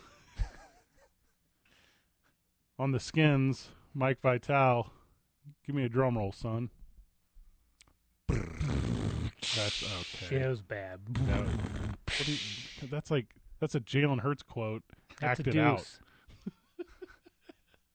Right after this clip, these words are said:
Speaker 2: We are all live in studio, and because we're live in studio, we're taking calls on the Quan's Auto Care hotline, five oh five, two four six, zero six ten. Text your boys. Hey, keep it clean, though.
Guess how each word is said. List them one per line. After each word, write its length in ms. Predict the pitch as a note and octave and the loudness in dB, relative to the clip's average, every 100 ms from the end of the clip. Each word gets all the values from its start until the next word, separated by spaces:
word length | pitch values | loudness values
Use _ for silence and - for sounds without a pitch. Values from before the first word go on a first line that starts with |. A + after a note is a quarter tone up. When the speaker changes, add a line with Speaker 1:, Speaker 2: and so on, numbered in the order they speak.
| _ _ _ _ _ _ _ - - - - - - - - - - | _ _ _ _ _ _ _ -20 -20 -20 -20 -20 -20 -18 -18 -14 2
Speaker 2:
We 120 | C#3 | 8
are 100 | C3+ | 10
all 160 | B2+ B2 | 10 8
live 300 | C#3 C3+ B2+ | 8 8 6
in 100 | A#2+ | 0
studio, 400 | - C#3+ C3+ B2 | 4 8 8 6
and 60 | A#2+ | 2
because 220 | - B2 | 0 2
we're 80 | B2+ | 6
live 260 | C3 B2+ | 6 6
in 120 | A#2 | 4
studio, 420 | - - C3 B2+ A2 | -2 -4 0 0 -2
we're 80 | |
taking 420 | A2+ C3+ B2 A#2 G#2+ | -4 -4 -2 -2 -4
calls 480 | - C3 B2 B2 | 0 6 8 8
on 100 | A2+ | 4
the 60 | A2+ | -2
Quan's 400 | - B2+ B2 A#2 | 0 2 4 4
Auto 200 | A#2 A2 | 2 2
Care 320 | - A2+ G#2+ - | -2 -4 -4 0
hotline, 520 | B2+ A#2 G#2+ G#2+ G#2+ | 2 2 0 -4 -4
five 220 | - A2 | -2 0
oh 80 | G#2 | 0
five, 320 | G2+ A2+ G#2 | -2 -2 -4
two 160 | - A2+ | -4 -6
four 220 | - G#2 | -2 -2
six, 360 | - A#2 G#2 A#2+ | -2 -2 -2 -2
zero 280 | A2 G#2+ G2+ | 0 0 0
six 280 | A2+ G2+ | -6 -8
ten. 280 | - A#2+ A2+ | -4 -2 0
Text 320 | - C3 - | 0 -2 0
your 60 | A#2 | -2
boys. 440 | A2 A#2 A#2+ A#2 - - - | 2 4 4 2 -4 -20 -8
Hey, 300 | - D3+ C3 - - - | 2 4 4 0 -20 -4
keep 160 | D#3+ B2 | -2 0
it 80 | - | 0
clean, 320 | B2+ A2+ G#2 | 0 0 0
though. 220 | F#2 | -4